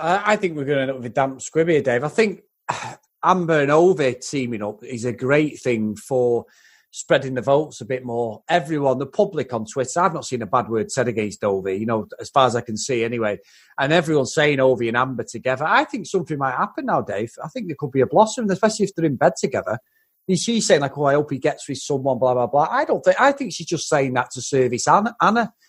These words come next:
as a friend, because it's, it's allegedly girl code, but Anna's got no code, as I've said before. So if I was Amber and there's something there, and there seems to be a genuine connection, they're having a good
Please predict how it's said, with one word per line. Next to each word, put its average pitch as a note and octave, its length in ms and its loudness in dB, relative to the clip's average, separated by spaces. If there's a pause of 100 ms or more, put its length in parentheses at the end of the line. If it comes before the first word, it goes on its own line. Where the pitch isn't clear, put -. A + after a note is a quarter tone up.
(240)
as B2+ 120 -4
a C#3+ 60 0
friend, F3+ 440 0
because C3+ 300 -6
it's, - 440 -10
it's - 300 -14
allegedly B2+ 640 2
girl E3 280 2
code, C#3 400 -2
but C3+ 180 0 (440)
Anna's E3+ 260 2
got B2 160 -2
no F3+ 200 2
code, D#3 280 2
as A#2+ 120 -2
I've B2 80 -4
said B2+ 200 -2
before. E3 360 2
So C3 380 2
if - 140 -4
I F3+ 140 6
was C3+ 360 0
Amber D3+ 280 -2
and G#2 120 -8
there's A#2 180 -8
something B2+ 240 -4
there, C#3 180 4
and A#2 100 -2
there A#2+ 60 -2
seems G3 340 0
to D3 60 -8
be C#3 80 0
a G#2+ 80 -4
genuine C#3 480 2
connection, B2+ 500 -2
they're B2 120 2
having D3 160 2
a C3+ 60 0
good C3+ 220 -4